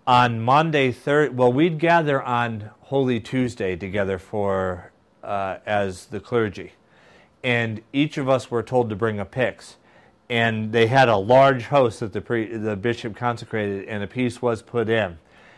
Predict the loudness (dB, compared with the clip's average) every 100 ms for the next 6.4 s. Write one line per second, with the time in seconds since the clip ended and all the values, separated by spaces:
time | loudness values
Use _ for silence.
0 | _ -8 -6 0 2 2 2 -2 -4 -4
1 | -2 2 2 0 -4 -10 -4 -4 -4 -4
2 | -4 -4 -8 -18 -18 _ _ -12 -8 -4
3 | -2 -2 -2 -2 -4 -4 -4 -4 -4 -4
4 | -2 -4 -10 -14 _ -20 -10 -8 -6 -6
5 | -8 -10 -18 -20 -20 -20 -20 -20 _ 6
6 | 6 6 2